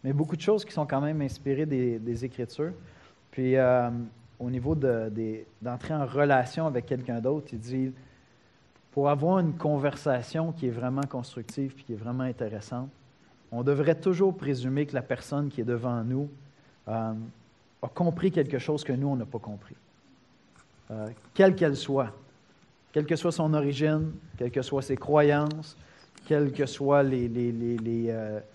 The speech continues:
son statut social ou, euh, où est-ce qu'il est rendu dans sa vie, quand, quand je veux entrer en conversation avec quelqu'un, je devrais toujours me dire, « Cette personne-là a sûrement compris quelque chose que moi, j'ai pas catché. »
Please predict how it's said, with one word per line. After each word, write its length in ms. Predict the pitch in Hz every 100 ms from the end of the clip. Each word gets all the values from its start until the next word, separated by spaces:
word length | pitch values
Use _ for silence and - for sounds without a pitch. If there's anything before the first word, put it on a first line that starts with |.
| -
son 240 | - 151 143
statut 840 | - - - 180 - - - 170
social 920 | 147 151 - 139 139 131 135 139 135 123
ou, 240 | 120 113
euh, 120 | 110 - - - -
où 80 | 160
est-ce 140 | 160
qu'il 100 | 165
est 80 | 147
rendu 280 | 139 135 147
dans 160 | 127
sa 160 | - 107
vie, 280 | 104 127 139 - - _ _ _ -
quand, 280 | 135 151 143
quand 140 | 147 147
je 120 | 131
veux 100 | 147
entrer 380 | 135 - 156 151
en 160 | 135 123
conversation 680 | 139 135 131 - 123 -
avec 180 | 135 117
quelqu'un, 320 | 117 104 131
je 60 | 127
devrais 260 | 123 120 123
toujours 260 | 143 151
me 100 | 135
dire, « 160 | 107 117
Cette 220 | 123 -
personne-là 540 | 131 - 123 120 131 127 - - - _ -
a 140 | 110
sûrement 460 | - 170 156 156 156
compris 360 | 135 117 -
quelque 300 | 131 110 110
chose 260 | 104 127 -
que 80 | 110
moi, 160 | 113
j'ai 120 | 107
pas 140 | 101 107
catché. » 480 | 101 90 - 123